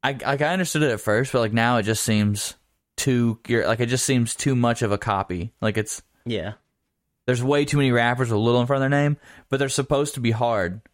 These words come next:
Speaker 1: You know what I mean? Like, if you, like, walk up to 'em, they'll, like, fucking
Speaker 2: Yeah.
Speaker 1: shank you if you're fucking talking shit
Speaker 2: Yeah.
Speaker 1: or something.
Speaker 2: <laughs>
Speaker 1: Uh, but Lil doesn't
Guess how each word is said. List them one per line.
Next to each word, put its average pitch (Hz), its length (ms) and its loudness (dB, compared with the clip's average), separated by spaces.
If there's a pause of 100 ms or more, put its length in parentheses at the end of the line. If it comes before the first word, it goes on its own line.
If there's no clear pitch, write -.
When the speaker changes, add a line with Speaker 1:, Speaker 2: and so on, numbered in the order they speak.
Speaker 1:
You 107 80 0
know 107 60 4
what 107 60 2
I - 20 2
mean? 110 160 2
Like, 101 180 -2
if - 100 -12
you, 110 120 2
like, 95 160 2
walk 104 240 0
up 95 140 -4
to 117 120 -2
'em, 107 120 2
they'll, 101 160 2
like, 90 260 0
fucking 101 480 -4 (140)
Speaker 2:
Yeah. 107 100 -6
Speaker 1:
shank 127 380 0
you 127 160 2
if 123 80 -4
you're 110 120 -2
fucking 104 520 -2 (300)
talking 117 300 -4
shit 123 240 0
Speaker 2:
Yeah. 131 40 0
Speaker 1:
or 127 60 -2
something. 135 420 -2 (140)
Speaker 2:
<laughs> - 680 -16
Speaker 1:
Uh, 110 340 0 (720)
but 127 380 -2 (140)
Lil 151 400 2
doesn't 120 380 -2